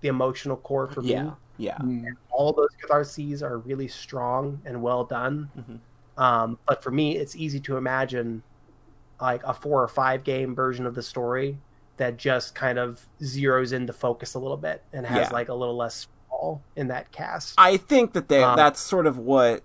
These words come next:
Speaker 2: the console versions did, is that they excised some of that stuff or kind of, like, tidied it up to the point to where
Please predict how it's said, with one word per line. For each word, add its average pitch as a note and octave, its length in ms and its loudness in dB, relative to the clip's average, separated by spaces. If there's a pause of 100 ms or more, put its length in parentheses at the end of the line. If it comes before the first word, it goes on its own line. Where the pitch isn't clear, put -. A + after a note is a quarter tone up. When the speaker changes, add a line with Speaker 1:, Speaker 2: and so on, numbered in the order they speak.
(120)
Speaker 2:
the C#3 140 -2
console A2+ 580 2
versions G2+ 540 -2
did, F#2+ 680 0
is A#2+ 200 -2
that A#2 300 6
they B2+ 160 4
excised G#2+ 720 2
some A#2+ 240 -2
of A#2+ 80 -2
that - 160 0
stuff A#2+ 340 2
or A#2+ 80 -2
kind A#3 240 2
of, - 80 -4
like, E3+ 220 4
tidied G#3+ 400 6
it F#3+ 100 6
up E3+ 220 6
to D#3+ 100 -4
the D3 80 -4
point D3+ 400 -2
to C3+ 100 -4
where B2 500 4